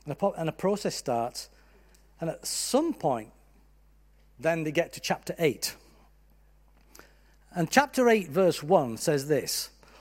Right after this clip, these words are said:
"All the people came together as one." So this spirit of agreement thing is on them now.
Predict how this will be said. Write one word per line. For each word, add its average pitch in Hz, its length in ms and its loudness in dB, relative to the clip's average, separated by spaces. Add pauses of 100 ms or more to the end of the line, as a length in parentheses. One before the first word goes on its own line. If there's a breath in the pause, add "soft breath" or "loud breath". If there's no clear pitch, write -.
(160 soft breath)
"All 277 340 8
the 339 100 2
people 247 380 2
came 202 280 0
together 143 580 0 (300 loud breath)
as 196 340 2 (140)
one." 131 720 4 (1120 soft breath)
So - 160 0
this 202 160 2
spirit 247 280 6
of 190 80 0
agreement 180 500 4
thing 160 160 0
is 147 140 4
on 147 220 4
them 110 140 -4
now. 101 440 -4